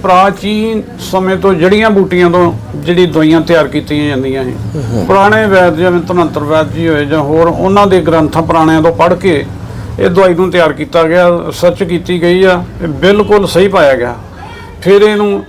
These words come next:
Speaker 1: ਅਸੀਂ ਮਾਰਕੀਟ 'ਚ ਲਿਆਂਦਾ ਵਾ, ਕਿਉਂਕਿ ਇਹ ਬਿਲਕੁਲ ਸਹੀ ਇਲਾਜ ਲੱਭਿਆ।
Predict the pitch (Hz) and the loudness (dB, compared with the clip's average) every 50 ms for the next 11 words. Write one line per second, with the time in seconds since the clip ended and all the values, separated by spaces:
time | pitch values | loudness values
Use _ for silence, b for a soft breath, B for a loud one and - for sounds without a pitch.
0 | - - 175 147 165 175 175 165 160 147 139 160 170 147 143 175 165 156 156 147 | -6 -4 -4 -2 -2 -2 0 0 0 -2 -2 -6 -6 -4 -4 -2 0 0 0 0
1 | 139 131 147 160 175 180 185 214 202 - - - B B B B B B B B | 2 2 2 4 4 2 0 -2 -6 -12 -14 -16 B B B B B B B B
2 | - - - - 180 185 180 175 196 202 196 202 196 196 170 175 180 180 175 190 | -20 -18 -8 -4 -2 -2 0 2 2 2 4 2 2 2 2 0 -2 -2 0 0
3 | 202 190 170 - - 175 196 214 - 180 175 165 160 160 156 156 147 139 123 143 | 0 0 0 -2 0 -2 0 0 0 0 2 2 2 2 2 0 -2 -2 -2 0
4 | 143 131 120 | -2 -2 -2